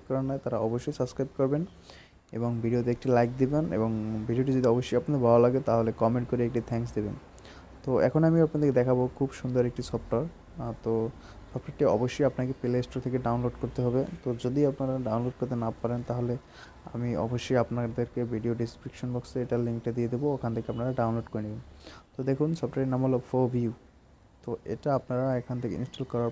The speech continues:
পর ওপেন করবেন। তো ওট-, ওপেন করার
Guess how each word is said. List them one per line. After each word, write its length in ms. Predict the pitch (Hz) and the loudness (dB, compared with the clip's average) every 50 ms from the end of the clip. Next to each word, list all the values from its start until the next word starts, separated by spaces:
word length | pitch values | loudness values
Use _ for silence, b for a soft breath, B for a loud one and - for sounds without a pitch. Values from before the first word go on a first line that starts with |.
| - - | -4 -4
পর 120 | 139 147 - - - | -6 -6 -6 -6 -8
ওপেন 240 | 131 - 123 120 | -8 -8 -6 -8
করবেন। 360 | 120 - 113 113 120 117 110 - - - - - - - _ - - _ - _ - _ _ _ _ _ - - - - - - - - - - - - - - - - - - - _ - - - - - - | -6 -6 -8 -8 -6 -8 -10 -10 -12 -16 -20 -20 -20 -20 _ -20 -20 _ -20 _ -20 _ _ _ _ _ -20 -20 -20 -20 -20 -20 -20 -20 -20 -20 -20 -20 -20 -20 -20 -20 -20 -20 -20 _ -20 -20 -20 -20 -18 -8
তো 460 | - 139 117 113 113 113 113 113 113 - - - - - - | -4 -2 0 0 0 0 0 -2 -2 -6 -10 -14 -20 -16 -12
ওট-, 500 | 117 120 - - - - - - - 117 | -10 -10 -12 -12 -18 -20 -20 -10 -6 -6
ওপেন 260 | 127 131 - 143 139 | -6 -4 -4 -6 -4
করার 180 | 143 - 135 135 | 0 2 2 2